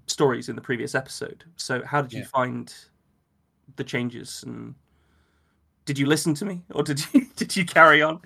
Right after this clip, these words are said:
Speaker 2: I did.
Speaker 1: Did I listen
Speaker 2: I,
Speaker 1: to you?
Speaker 2: uh,
Speaker 1: I did.
Speaker 2: It, it was interesting because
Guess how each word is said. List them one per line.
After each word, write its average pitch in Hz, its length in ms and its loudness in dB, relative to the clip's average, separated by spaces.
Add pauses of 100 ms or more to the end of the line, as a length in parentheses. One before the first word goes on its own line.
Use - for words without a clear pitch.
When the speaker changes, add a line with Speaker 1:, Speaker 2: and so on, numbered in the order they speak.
Speaker 2:
I 143 60 -6
did. 196 420 -4 (100)
Speaker 1:
Did 165 100 6
I 175 120 12
listen 147 300 4
Speaker 2:
I, 123 60 -2
Speaker 1:
to 156 80 2
you? 180 80 4 (100)
Speaker 2:
uh, 147 40 6
Speaker 1:
I 147 60 4
did. 160 280 -4 (1200)
Speaker 2:
It, 127 240 -6
it 127 120 -10
was 135 160 -10
interesting 110 680 -8 (160)
because - 640 -8